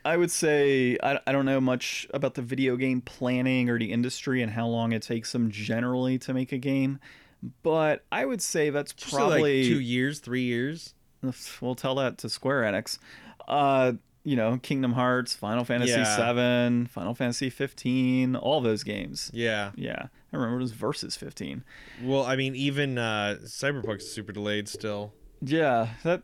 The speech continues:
Speaker 1: is that getting delayed into twenty twenty-one, or is it
Speaker 2: No,
Speaker 1: in
Speaker 2: it comes
Speaker 1: December?
Speaker 2: out December tenth.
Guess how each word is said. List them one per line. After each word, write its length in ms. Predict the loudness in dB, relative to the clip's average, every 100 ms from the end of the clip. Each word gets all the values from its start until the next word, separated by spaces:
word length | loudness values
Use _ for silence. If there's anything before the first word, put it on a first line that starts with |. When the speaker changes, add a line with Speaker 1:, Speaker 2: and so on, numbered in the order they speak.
| -4
Speaker 1:
is 140 | -2
that 180 | -2 -2
getting 220 | -2 -4
delayed 240 | -2 -2 -2
into 80 | -4
twenty 300 | -6 -4 -4
twenty-one, 840 | -4 -4 -2 -4 -4 -4 -4 0
or 100 | 0
is 120 | 0 2
it 60 |
Speaker 2:
No, 120 | 4 4
Speaker 1:
in 60 |
Speaker 2:
it 20 | 4
comes 160 | 4
Speaker 1:
December? 240 | 4 4 4
Speaker 2:
out 20 |
December 320 | 2 0 -2
tenth. 320 | -2 -4 -6